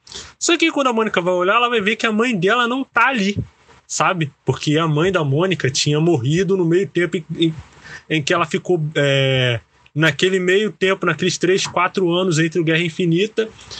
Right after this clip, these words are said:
e o Ultimato. Então, nisso, você vê que corta para umas duas ou três semanas depois,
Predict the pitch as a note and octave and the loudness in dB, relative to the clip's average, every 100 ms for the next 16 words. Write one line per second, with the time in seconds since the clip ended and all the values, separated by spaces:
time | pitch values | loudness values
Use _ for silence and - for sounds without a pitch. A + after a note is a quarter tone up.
0 | - - A3 A3+ G#3 - C4 A3+ F3 - | -20 -4 0 2 2 0 0 2 0 -4
1 | - _ - - - - C#4+ D4+ - A3+ | -20 _ -20 -20 -20 -4 0 0 0 0
2 | D#4 A#3+ B2 _ _ _ D3 B3+ D4+ G#3 | 0 0 -4 _ _ _ 0 2 2 0
3 | F3+ G3 G3+ G#3+ A#3 A3+ A3 A3 B3+ - | 0 0 0 0 -4 -2 0 0 0 0
4 | A#3+ B3 A#3 - - - D#3 G3 D4+ C#4+ | 0 0 -2 -2 -8 -6 -2 0 2 2
5 | B3 - A3 A#3+ A#3 G3+ G3+ G#3 E3+ G3+ | 0 0 0 2 0 0 0 0 0 -2
6 | - F3 D3 - - | 0 0 0 -2 -6